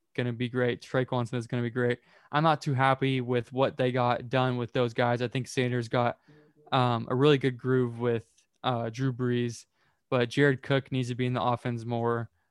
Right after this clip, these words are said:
Uh, Tre'Quan Smith had one good game, uh, kinda went off, um, a little bit last week, but, uh, there was times, or two weeks ago, excuse me, but there were times in that game when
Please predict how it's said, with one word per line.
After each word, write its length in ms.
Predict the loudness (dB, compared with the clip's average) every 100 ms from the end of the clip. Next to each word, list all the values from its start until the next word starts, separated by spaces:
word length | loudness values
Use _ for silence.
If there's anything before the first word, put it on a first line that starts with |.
| _
Uh, 260 | -2 0 -2
Tre'Quan 500 | -2 -2 0 0 -2
Smith 360 | -4 -4 -2
had 180 | -2 -2
one 260 | 0 0 2
good 200 | -2 -2
game, 440 | -2 0 -2 -4 -10 _ _ _
uh, 160 | -6 -6 -4
kinda 300 | -2 0 0
went 200 | 0 0
off, 360 | 0 -2 _ _ _ _ -4
um, 460 | -2 -2 -4 -6 -6
a 60 |
little 240 | 2 4 4
bit 160 | 4
last 340 | 2 0 0 -4
week, 320 | -8 -8 _ _ _ _ _ _ _
but, 320 | 0 0 0 -6 -4
uh, 140 | 0
there 160 | 2 2
was 100 | 2
times, 500 | 2 2 2 -2 -8 0
or 300 | 2 2 -2
two 120 | 0
weeks 240 | 0 0 -4
ago, 160 | -6
excuse 360 | -6 -6 -6 -4
me, 120 | -4
but 160 | -4 0
there 120 | 0
were 100 | 0
times 380 | 0 0 0 -2
in 60 |
that 180 | -6 -4
game 260 | -4 -2 -2
when 260 | -4 -6